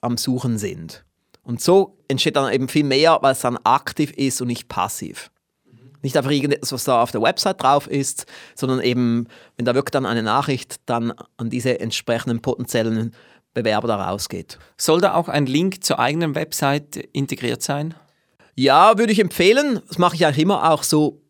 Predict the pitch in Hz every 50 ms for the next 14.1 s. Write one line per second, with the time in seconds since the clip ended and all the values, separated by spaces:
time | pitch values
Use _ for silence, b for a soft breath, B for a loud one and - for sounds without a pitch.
0 | _ _ _ _ _ _ _ _ _ _ _ _ _ _ - 143 139 131 147 147
1 | 147 147 143 139 117 - B B B B B B B - 139 139 - 143 131 123
2 | 123 123 135 156 180 165 - 180 185 180 - 170 - - 143 - - 135 123 -
3 | - 139 127 135 165 202 226 220 160 131 131 127 127 123 - - 127 123 123 -
4 | - 127 120 117 - - 120 110 117 143 180 185 - - - - 135 123 - -
5 | - 131 117 123 120 123 127 - - - - 131 117 - - 120 - - - 123
6 | 95 120 160 208 208 - 117 98 95 104 - 131 127 - 170 175 208 254 285 -
7 | - - - B B B B B B B B B B B - 139 127 - - 165
8 | 180 180 196 170 170 160 151 151 131 143 139 139 127 127 131 127 - - 120 117
9 | - - 190 220 226 214 196 214 208 214 202 165 156 165 170 175 185 180 - -
10 | - - b b b b b b - 127 131 127 - - - 214 b b b b
11 | b b b b _ - 127 131 127 - - 196 226 233 214 214 185 - - 160
12 | 156 160 165 170 - - - - - - - - - - 139 120 151 143 139 131
13 | - 143 131 127 120 104 117 117 113 - 135 127 131 143 151 147 156 160 - -
14 | - -